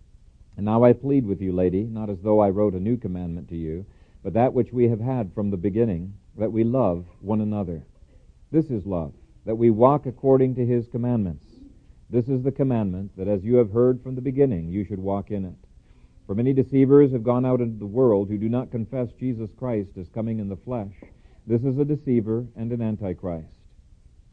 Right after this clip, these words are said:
Look to yourselves that we do not lose those things we work for, but that we may receive a full reward.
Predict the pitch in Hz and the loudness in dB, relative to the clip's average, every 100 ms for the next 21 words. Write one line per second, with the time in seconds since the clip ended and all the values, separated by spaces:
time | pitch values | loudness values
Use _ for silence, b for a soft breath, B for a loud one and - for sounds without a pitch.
0 | 113 135 120 101 90 98 90 101 98 92 | -6 -4 0 -2 -2 -4 -4 -4 -8 -8
1 | 101 117 120 107 117 131 117 117 110 - | -6 -2 -4 0 4 4 4 0 0 -4
2 | 123 95 85 98 104 120 - 85 76 85 | -8 -8 -6 -4 -4 -6 -6 -8 -8 -10
3 | b b b - 92 113 120 139 143 143 | b b b -10 -4 2 2 4 2 0
4 | 139 151 117 95 98 90 123 123 117 113 | -2 -4 -2 0 -2 -2 0 0 2 0
5 | 117 113 90 | 0 -2 -2